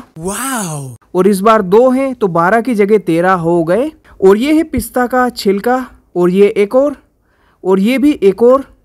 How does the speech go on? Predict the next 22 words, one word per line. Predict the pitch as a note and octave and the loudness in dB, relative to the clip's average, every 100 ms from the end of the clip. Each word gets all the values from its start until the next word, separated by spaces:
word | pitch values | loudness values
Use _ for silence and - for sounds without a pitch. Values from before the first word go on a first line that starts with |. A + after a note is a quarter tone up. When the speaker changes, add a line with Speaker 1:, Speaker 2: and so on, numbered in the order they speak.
| _ _ _ - | _ _ _ -2
Speaker 2:
और | F#3 | -2
ये | G3+ C4+ | 0 0
है | C4 | 0
पालक | C#4+ G3 F#3+ A3+ | -2 0 0 0
का | A#3 A#3+ | -2 -2
पत्ता, | A3 F#3 - A#3+ B3 _ _ _ | -2 -6 -2 -2 -2 _ _ _
और | G3 G3 | -2 0
ये | G#3+ B3 | 0 0
है | C4 | 0
पुदीना | A3+ G3+ G#3+ A#3 | 0 0 0 -2
की | A3 A#3+ | -2 -4
छोटी | - F3+ E3+ G3 | -2 -4 -4 -8
डाली, | D3 E3 G3 C4+ C4+ _ _ | -2 -2 0 -4 -8 _ _
और | F3 F3 | -2 0
ये | G3 G#3 | 2 2
एक | F#3+ F#3+ | 0 2
और | A#3+ | 2
डाली, | A3+ A#3 B3 B3+ - _ _ _ - | 2 0 0 -6 -10 _ _ _ -2
और | F3+ | 0
ये | G3+ G#3+ G#3+ | 4 2 2
एक | F#3 F#3+ | 0 0
और, | A#3 B3+ | 2 0